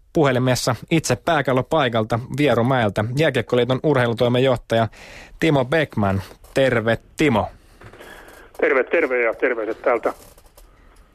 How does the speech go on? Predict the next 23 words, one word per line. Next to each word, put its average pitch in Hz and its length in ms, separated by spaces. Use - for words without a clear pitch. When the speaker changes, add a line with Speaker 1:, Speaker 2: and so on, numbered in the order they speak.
Speaker 2:
jännittävä-, 127 680
jännittävästä 135 640
Vierumäestä. 123 600
Speaker 1:
No 143 180
niin, 165 260
siellä 143 260
on 135 60
muutama 151 320
päivä 151 200
Pohjola-leiriä 147 580
menty, 156 360
niin, 131 180
äh, 131 140
sinäkin 127 380
olet 131 200
ehtinyt 135 300
hyvin 143 200
seuraamaan 135 480
junioreiden 131 520
vipellystä, 123 560
niin 120 100
mikäs 123 320
on 117 120